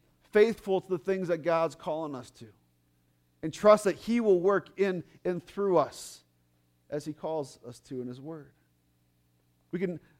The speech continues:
trust that God is gonna work in and through us in the lives of others, 'cause ultimately it's Jesus who changes lives.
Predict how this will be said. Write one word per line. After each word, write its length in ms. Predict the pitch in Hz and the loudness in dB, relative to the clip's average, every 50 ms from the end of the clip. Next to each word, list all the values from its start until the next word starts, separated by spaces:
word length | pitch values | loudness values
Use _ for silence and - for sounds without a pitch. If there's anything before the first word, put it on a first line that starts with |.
| _ _ _ _ _ _ _ _ _ _ | _ _ _ _ _ _ _ _ _ _
trust 280 | - - 226 226 214 - | 0 4 4 4 4 4
that 80 | 202 | 2
God 260 | 175 190 202 208 214 214 | 4 4 6 6 6 6
is 80 | 180 | 4
gonna 180 | 170 214 202 196 | 2 2 2 4
work 340 | 196 208 214 208 - 208 208 | 4 6 6 4 4 0 -2
in 140 | 220 226 | -2 -2
and 180 | 220 214 202 - | -2 -4 -6 -6
through 280 | - - 220 226 214 202 | -8 -6 -2 2 2 2
us 100 | 190 - | 2 0
in 120 | 190 185 | -4 -4
the 80 | 185 180 | -2 0
lives 340 | 175 175 170 170 170 - | 2 4 4 2 0 -2
of 100 | 180 151 | -4 -6
others, 260 | - 170 165 165 143 - | -4 -4 -4 -4 -4 -6
'cause 140 | - 170 | -8 -6
ultimately 320 | 165 170 185 - 170 175 170 | -4 -4 -4 -4 -6 -8 -8
it's 140 | 151 - - | -8 -10 -12
Jesus 340 | - 175 175 165 147 135 | -12 -10 -10 -8 -8 -8
who 80 | - 147 | -10 -12
changes 380 | - - 160 143 135 139 131 143 | -10 -8 -8 -8 -8 -8 -10 -12
lives. 500 | 147 151 151 135 - _ _ - - | -12 -16 -16 -20 -20 _ _ -20 -20